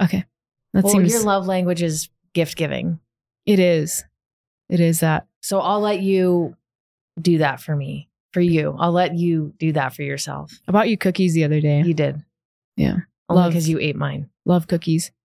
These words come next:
Speaker 1: Yeah. So this episode, I guess we wanted to talk briefly about, or maybe not so briefly,
Speaker 2: We're shifting gears here, people.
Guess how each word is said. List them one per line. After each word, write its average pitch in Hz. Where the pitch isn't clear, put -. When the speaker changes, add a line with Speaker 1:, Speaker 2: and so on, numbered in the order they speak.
Speaker 1:
Yeah. 247
So 208
this 254
episode, 196
I -
guess 196
we 202
wanted 190
to 170
talk -
briefly 185
about, 160
or 165
maybe 170
not 165
so 165
briefly, 151
Speaker 2:
We're 202
shifting 240
gears 196
here, 185
people. 170